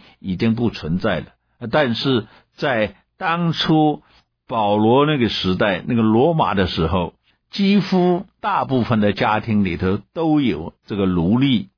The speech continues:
在做工的。因此上，当使徒保罗讲到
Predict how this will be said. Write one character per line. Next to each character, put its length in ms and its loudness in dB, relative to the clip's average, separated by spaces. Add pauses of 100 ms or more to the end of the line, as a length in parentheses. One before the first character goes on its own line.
(200)
在 280 -4
做 300 -6
工 300 -2
的。 160 -4 (220)
因 200 -4
此 220 -2
上， 380 -2 (260)
当 460 -2 (240)
使 260 -2
徒 160 2
保 240 0
罗 300 0 (160)
讲 400 -2
到 480 -4